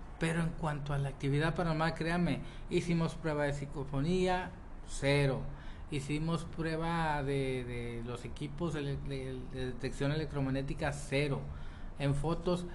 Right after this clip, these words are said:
cero. En video, cero. Y obviamente no en todos los lugares van a aparecer cosas, pero sí, pero sí que, que para la historia del lugar,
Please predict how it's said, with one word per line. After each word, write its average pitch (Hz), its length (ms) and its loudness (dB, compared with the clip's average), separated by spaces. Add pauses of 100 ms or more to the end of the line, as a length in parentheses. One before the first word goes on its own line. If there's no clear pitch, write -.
(160)
cero. 135 480 2 (260)
En 139 200 4
video, 156 520 4 (180)
cero. 139 440 0 (600)
Y 170 140 6
obviamente 233 500 4
no 220 100 6
en 220 140 4
todos 220 200 4
los 220 140 6
lugares 190 300 4
van 185 140 0
a 170 40 2
aparecer 135 440 -2
cosas, 196 360 2
pero 123 160 -2
sí, 202 400 0 (520)
pero 143 220 8
sí 165 240 2
que, 175 540 4
que 131 340 0 (300)
para 147 280 8
la 143 100 6
historia 160 480 4
del 156 120 2
lugar, 127 320 0